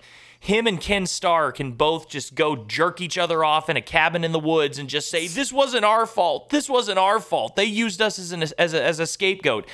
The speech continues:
And they can believe that as much as they want. The fact of the matter is, is you both knew exactly what was going on, and you knew, Ken Starr,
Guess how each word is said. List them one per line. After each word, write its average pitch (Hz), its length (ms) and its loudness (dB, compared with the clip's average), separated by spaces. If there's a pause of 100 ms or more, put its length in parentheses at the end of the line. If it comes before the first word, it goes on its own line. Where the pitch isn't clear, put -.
(260)
And 120 140 -2
they 220 100 2
can 202 140 -4
believe 175 420 -2
that 202 180 0
as 120 140 -4
much 190 380 0
as 175 100 -10
they 180 180 0
want. 151 420 -4 (440)
The 123 120 0
fact 220 380 2
of 214 80 -2
the 202 60 0
matter 185 380 2
is, 180 180 -2
is 107 220 -10
you 190 200 -4
both 190 460 0
knew 190 180 2
exactly 175 600 -2
what 202 160 0
was 196 100 -2
going 196 320 0
on, 143 340 0 (280)
and 123 200 0
you 185 200 0
knew, 196 580 0 (220)
Ken 175 240 0
Starr, 156 640 0